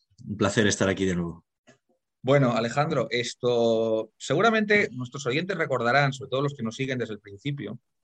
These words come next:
Speaker 2: porque, mm, este programa ya tiene, en fin, varios años, aunque ha atravesado distintas etapas,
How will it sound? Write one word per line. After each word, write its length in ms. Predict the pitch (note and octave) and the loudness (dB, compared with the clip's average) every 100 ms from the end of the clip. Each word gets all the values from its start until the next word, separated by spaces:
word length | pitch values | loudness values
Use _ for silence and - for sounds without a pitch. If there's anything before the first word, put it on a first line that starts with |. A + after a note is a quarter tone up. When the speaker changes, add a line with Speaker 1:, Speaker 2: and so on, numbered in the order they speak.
| _ | _
Speaker 2:
porque, 640 | G2+ F#2+ _ F#2+ F#2 F#2 F#2 | -12 -12 _ -10 -8 -10 -10
mm, 520 | F2+ F2 E2+ E2+ - | -12 -14 -16 -16 -18
este 200 | - - | -20 -12
programa 340 | G2+ G2+ G#2 G2+ | -8 -6 -4 -4
ya 80 | G2 | -6
tiene, 460 | G2+ F#2+ F#2 F2+ _ | -8 -10 -10 -12 _
en 240 | F2 E2+ | -20 -16
fin, 200 | - G2 | -14 -12
varios 300 | F#2 F#2 F#2 | -12 -12 -8
años, 420 | A2 G2 G2 - _ | -8 -8 -10 -16 _
aunque 220 | F#2 F#2 | -18 -10
ha 20 | F#2 | -10
atravesado 460 | F#2+ F#2+ - G2 | -8 -10 -8 -10
distintas 340 | F#2+ - G#2 - | -10 -12 -14 -12
etapas, 460 | - A2 G#2+ - | -10 -10 -10 -14